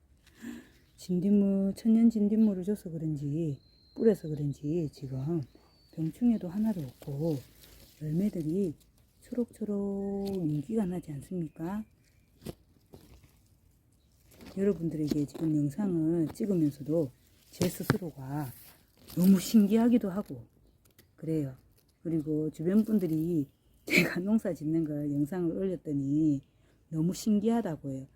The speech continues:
저 농사에 농자도 모르는 제가 이렇게 농사 짓는 걸 영상으로 올리고, 그리고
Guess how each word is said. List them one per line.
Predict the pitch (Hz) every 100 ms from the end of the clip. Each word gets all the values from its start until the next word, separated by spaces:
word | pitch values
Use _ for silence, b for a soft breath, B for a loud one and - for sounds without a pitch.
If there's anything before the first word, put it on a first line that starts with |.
| b _
저 | 147 - _ _ _ _ _ _ b b b b b _ _ -
농사에 | 196 208 - 175 160 160 160 196
농자도 | 196 202 233 208 165
모르는 | 151 139 156 160 156 156 170 143
제가 | - 147 156 143 143 160 139 135 _ _ - - - -
이렇게 | 160 151 - 147 143 156 180 208 - - _
농사 | - 208 208 170
짓는 | 156 147 151
걸 | 143 143 170 151 139 -
영상으로 | 151 147 202 202 165 143 139 160 143 131 _ -
올리고, | 208 190 147 143 135 151 151 127 - - -
그리고 | 147 139 143 139 160 185